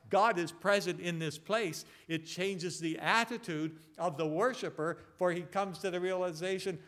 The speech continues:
God is in this place. And Watson covered basically all of England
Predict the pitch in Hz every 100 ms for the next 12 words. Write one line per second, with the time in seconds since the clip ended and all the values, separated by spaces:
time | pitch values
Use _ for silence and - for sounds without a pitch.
0 | - 120 196 196 165 202 277 - - 185
1 | 175 160 143 - 170 135 107 - - -
2 | _ _ _ _ _ _ _ _ _ _
3 | _ _ _ _ _ _ _ _ _ _
4 | - 143 139 - - - 143 190 220 220
5 | 143 98 113 - _ _ _ _ _ _
6 | _ _ _ - - - 196 196 165 147
7 | - - _ _ _ _ _ _ _ -
8 | 196 220 165 139 135 135 - 147 185 220
9 | 202 - 160 147 - 190 247 240 165 104